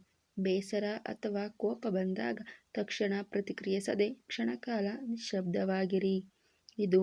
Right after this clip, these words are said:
ಮನಸ್ಸನ್ನು ಸಮತೋಲನದಲ್ಲಿರಿಸುತ್ತದೆ. ಇದಲ್ಲದೆ ಸ್ವಂತ ಆರೋಗ್ಯಕ್ಕೂ ಗಮನ ಕೊಡಿ. ದಿನನಿತ್ಯ ವ್ಯಾಯಾಮ,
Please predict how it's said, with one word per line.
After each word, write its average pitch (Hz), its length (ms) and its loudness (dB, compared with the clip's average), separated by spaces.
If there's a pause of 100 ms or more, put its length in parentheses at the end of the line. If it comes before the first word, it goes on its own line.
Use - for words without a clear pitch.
ಮನಸ್ಸನ್ನು 196 640 0
ಸಮತೋಲನದಲ್ಲಿರಿಸುತ್ತದೆ. 185 1700 0 (500)
ಇದಲ್ಲದೆ 202 560 6 (120)
ಸ್ವಂತ 196 360 -2 (100)
ಆರೋಗ್ಯಕ್ಕೂ 220 760 -2
ಗಮನ 208 380 0
ಕೊಡಿ. 185 340 2 (480)
ದಿನನಿತ್ಯ 226 640 4 (320)
ವ್ಯಾಯಾಮ, 196 520 4